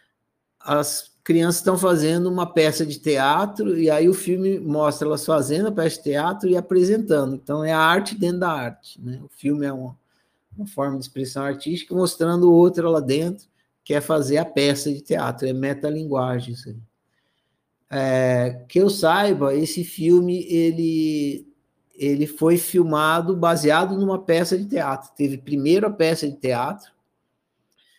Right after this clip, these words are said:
que foi uma peça feita, é, com esse roteiro pra, pra levar pras escolas, pra,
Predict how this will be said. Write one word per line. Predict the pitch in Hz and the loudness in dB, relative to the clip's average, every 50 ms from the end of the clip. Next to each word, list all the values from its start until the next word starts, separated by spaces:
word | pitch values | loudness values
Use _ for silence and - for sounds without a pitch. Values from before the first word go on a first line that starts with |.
| _ _ _ _ _ | _ _ _ _ _
que | - | -10
foi | - 135 135 | -4 -4 -2
uma | 139 143 139 143 - | 0 0 -2 -2 0
peça | 143 139 139 135 139 - 131 | 0 2 2 0 -2 -4 -8
feita, | - - - 135 135 131 131 - 135 127 120 120 - - - _ _ _ - | -8 -4 -4 -2 -2 -2 -4 -4 -4 -4 -4 -6 -10 -14 -20 _ _ _ -10
é, | 117 113 110 107 107 104 107 104 - 143 - _ _ _ _ _ _ _ _ _ _ _ _ _ _ _ _ _ _ _ _ _ _ _ _ _ _ _ _ _ _ _ _ - | -8 -8 -6 -6 -8 -8 -10 -12 -14 -16 -20 _ _ _ _ _ _ _ _ _ _ _ _ _ _ _ _ _ _ _ _ _ _ _ _ _ _ _ _ _ _ _ _ -4
com | 127 | -4
esse | 120 123 135 131 | -4 -2 -2 0
roteiro | 123 143 135 139 - 139 143 156 175 202 202 | 0 0 0 0 0 2 2 4 4 4 2
pra, | 196 202 151 147 143 139 135 135 131 127 127 123 117 117 117 - - - _ _ _ | 0 0 2 2 4 4 4 4 2 0 0 -2 -4 -6 -8 -10 -12 -16 _ _ _
pra | - - 143 | -4 -2 0
levar | 147 151 147 127 151 147 143 | 2 2 2 2 2 0 0
pras | 143 151 147 135 131 | 0 -2 -2 -2 -4
escolas, | 127 - - - - 151 151 160 170 185 190 190 185 190 | -6 -8 -6 -2 0 2 4 4 4 2 2 0 -2 -2
pra, | - - 156 165 165 165 165 165 165 | -4 -2 0 0 0 0 -2 -4 -6